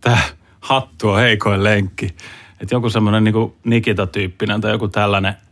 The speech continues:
kunnon karvahattu olisi varmaan sit se, tota, ratkaisu, mutta, tota,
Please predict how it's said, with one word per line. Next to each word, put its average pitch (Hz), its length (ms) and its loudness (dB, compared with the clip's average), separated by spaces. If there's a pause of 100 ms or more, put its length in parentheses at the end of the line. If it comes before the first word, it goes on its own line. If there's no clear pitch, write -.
(680)
kunnon 107 460 0
karvahattu 101 720 0
olisi 110 180 -4
varmaan 104 360 0
sit 95 160 -6
se, 101 160 -4 (760)
tota, 107 300 0
ratkaisu, 107 580 0
mutta, 95 340 -4
tota, 101 540 -4